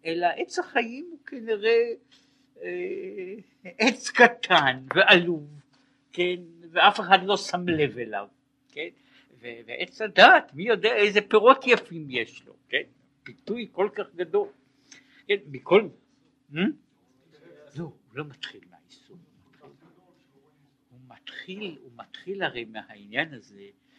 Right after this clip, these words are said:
ש-, ש-, "ותראה את האישה את ה-, את העץ, כי תאווה הוא לעיניים, ונחמד להשכיל". זאת אומרת, העץ, עץ הדעת מפתה לא מפני שהוא אסור, אלא הוא באמת מפתה,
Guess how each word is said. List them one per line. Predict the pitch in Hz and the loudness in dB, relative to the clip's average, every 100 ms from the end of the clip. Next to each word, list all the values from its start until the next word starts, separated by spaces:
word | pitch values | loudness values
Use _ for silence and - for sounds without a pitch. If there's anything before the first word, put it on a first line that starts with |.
| _ | _
ש-, | - - 113 104 | -10 -8 -10 -14
ש-, | - - 107 - | -16 -16 -16 -20
"ותראה | 120 - 117 143 | -16 -12 -10 -8
את | 180 - | -8 -10
האישה | 147 139 123 - 139 139 | -20 -20 -20 -18 -18 -20
את | _ | _
ה-, | 127 135 | _ _
את | 139 _ | _ _
העץ, | - 143 _ _ _ _ _ _ _ _ _ _ | -20 -20 _ _ _ _ _ _ _ _ _ _
כי | - 123 _ _ _ - | -20 -20 _ _ _ -6
תאווה | 131 - 127 196 | -6 -6 2 2
הוא | 196 175 | 2 -2
לעיניים, | 151 139 127 117 107 101 92 _ _ | -4 -6 -10 -10 -10 -16 _ _ _
ונחמד | 113 - - 143 165 160 | -12 -10 -10 -4 -4 -4
להשכיל". | 151 135 - - - 123 | -4 -4 -2 -2 -2 -8
זאת | 104 _ _ - - | -20 _ _ -20 -2
אומרת, | 185 - | -2 0
העץ, | 151 120 214 - - - | -6 -4 -4 -4 -10 -14
עץ | 196 - | -12 -2
הדעת | 214 135 165 214 - | -2 0 -4 -4 -10
מפתה | 147 139 _ 131 _ 202 240 | -14 -14 _ -20 _ 0 0
לא | 170 220 | -2 -6
מפני | 320 - 131 - | -8 -12 -12 -12
שהוא | - 107 104 | -18 -20 _
אסור, | 95 - _ 95 90 _ _ _ _ _ _ _ _ _ _ | -20 -20 _ _ _ _ _ _ _ _ _ _ _ _ _
אלא | 139 | -16
הוא | 135 | -10
באמת | 143 147 277 - | -8 -4 -6 -6
מפתה, | 320 - - - | -14 -14 -14 -14